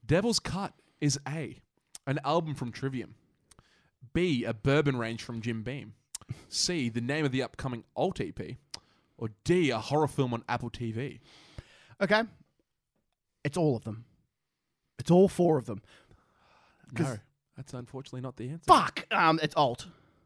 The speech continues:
Speaker 1: You going Alt? You gonna lock that in C?
Speaker 2: <sighs> No, 'cause I feel like you're gonna say, like, one of them is The Devil's Cut.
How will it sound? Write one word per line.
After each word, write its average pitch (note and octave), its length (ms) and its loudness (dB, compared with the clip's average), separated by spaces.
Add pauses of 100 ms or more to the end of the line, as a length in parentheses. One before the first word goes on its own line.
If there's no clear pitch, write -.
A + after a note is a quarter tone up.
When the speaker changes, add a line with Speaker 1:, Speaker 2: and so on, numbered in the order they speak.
(440)
Speaker 1:
You B2 80 -12
going A2+ 200 -2
Alt? D#3+ 240 -8 (440)
You A#2+ 100 -10
gonna A#2 120 -6
lock B2 140 -4
that A#2+ 140 -4
in A2+ 100 -6
C? G#2+ 260 -6 (540)
Speaker 2:
<sighs> - 60 -8 (480)
No, C#3 140 2
'cause C#3 100 0
I C#3+ 60 4
feel E3 140 0
like F#3 100 2
you're E3 60 2
gonna E3 100 4
say, C3 240 -2
like, B2 160 -6
one C3+ 180 -2
of B2+ 60 -4
them B2+ 60 -6
is A2+ 180 -10
The C3 220 -2
Devil's A2+ 340 -6
Cut. A2 320 -6